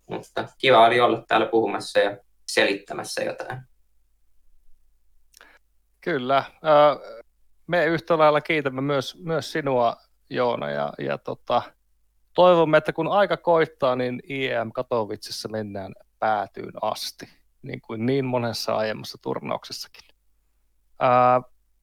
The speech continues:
Speaker 2: eiköhän se ollut siinä. Joten arvon katselijat ja kuuntelijat, toivottavasti piditte tästä eSportscastin jaksosta numero kuusitoista, jos muistan oikein. Ja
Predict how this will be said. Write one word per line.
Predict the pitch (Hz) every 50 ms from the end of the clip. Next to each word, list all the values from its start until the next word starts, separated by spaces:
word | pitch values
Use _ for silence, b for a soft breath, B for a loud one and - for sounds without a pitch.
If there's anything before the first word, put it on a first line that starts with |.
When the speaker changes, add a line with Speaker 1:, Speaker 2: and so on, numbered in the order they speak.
| _ _ _ _ _ _ _ -
Speaker 2:
eiköhän | 277 277 220 208 208 185
se | 254
ollut | 254 208 156 -
siinä. | - 240 240 214 165 117 101 - _ _ _ _ _ _ _ _ _ _ _ _ _ _ _ _ -
Joten | 214 233 233 - 185 131 113 101 - _ _ _ _ _ _ _ _ _
arvon | - 220 247 226 208 208 156 147 156 151 147 135 131 120 - _ _ _ _ _ _
katselijat | - 156 - - 156 127 117 - -
ja | -
kuuntelijat, | - 170 170 156 143 147 139 131 - -
toivottavasti | - 180 170 156 - _ - - 147 147 - - - - - - - _ _ _ _
piditte | - 214 196 175 156 - _ _ _ - 156 131 - _ _ _ _
tästä | - 139 135 - - - - 131 123 - _ _ _ _ -
eSportscastin | 135 131 127 - 143 131 - - - 139 127 - - - 135 123 123
jaksosta | 143 147 - - - - - - - 147 147
numero | 156 165 185 196 196 190 196 196 202 196 - _ _ -
kuusitoista, | - 175 175 175 180 180 180 180 175 165 214 - 262 262 220 160 135 - - - 135 113 - -
jos | - - -
muistan | - 76 73 - - 87 98
oikein. | 101 104 185 156 - - - 101 95 95 - B B B B _ _ _ _ _ _ _ _ _ _ -
Ja | 170 175 175 170 170 170